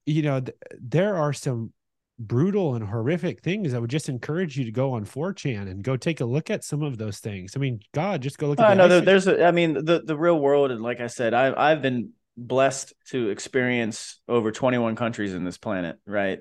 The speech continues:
Speaker 2: And, and I've seen some really stupid and really evil shit. And I've always said that for the most part, most of the problems that Americans pretend to, to feel that they're experiencing are self-created.
Speaker 1: Hundred percent.
Speaker 2: Self-created. Like,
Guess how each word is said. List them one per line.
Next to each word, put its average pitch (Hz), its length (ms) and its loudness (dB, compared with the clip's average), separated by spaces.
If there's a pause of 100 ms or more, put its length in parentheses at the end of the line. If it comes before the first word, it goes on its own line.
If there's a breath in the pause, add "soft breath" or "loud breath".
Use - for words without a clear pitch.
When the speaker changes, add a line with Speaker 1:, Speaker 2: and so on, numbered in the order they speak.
Speaker 2:
And, 110 240 -6
and 113 120 -2
I've 123 140 -2
seen 160 160 -4
some 131 160 -4
really 135 160 2
stupid 123 560 -4
and 104 240 -4
really 113 220 0
evil 101 280 -4
shit. 117 360 -4 (880)
And 117 160 0
I've 123 160 2
always 139 340 4
said 127 220 2
that 110 260 -2
for 127 120 -8
the 117 80 -6
most 120 340 -4
part, 156 340 4
most 131 280 -4
of 151 40 -14
the 143 80 -4
problems 123 520 2
that 113 160 2
Americans 110 580 -4
pretend 117 480 -6
to, 101 160 -4 (140)
to 104 340 -6
feel 113 300 -2
that 101 180 -4
they're 104 180 0
experiencing 131 680 -4
are 107 100 2
self-created. 90 680 -6 (840)
Speaker 1:
Hundred 151 160 -4
percent. 170 340 -10 (640)
Speaker 2:
Self-created. 104 640 -6
Like, 101 240 -4